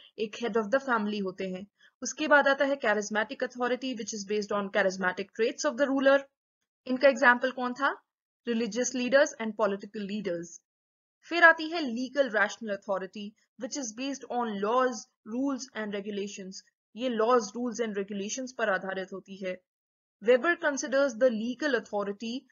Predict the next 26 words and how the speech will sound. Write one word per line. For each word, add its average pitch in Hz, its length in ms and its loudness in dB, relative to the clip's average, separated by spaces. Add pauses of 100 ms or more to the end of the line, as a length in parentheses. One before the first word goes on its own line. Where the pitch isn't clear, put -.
(200)
not 262 260 -2 (120)
only 294 180 -4
the 269 140 2
most 247 360 -6 (400)
rational 220 440 2
authority 214 680 -4 (240)
but 220 100 -4 (180)
also 302 320 2
the 196 280 -8
most 226 340 -6 (100)
efficient 311 520 -6
form 220 400 -6
of 254 100 -4 (160)
authority। 202 540 -4 (1000)
वो 294 140 2
लीगल 330 320 4
अथॉरिटी 302 500 2
को 330 140 -4
ना 247 200 6
ही 269 140 2
सिर्फ 320 220 -4
सबसे 277 380 -4
रैशनल 202 520 0
अथॉरिटी 233 420 -4
मानते 247 360 -2
हैं, 311 220 -6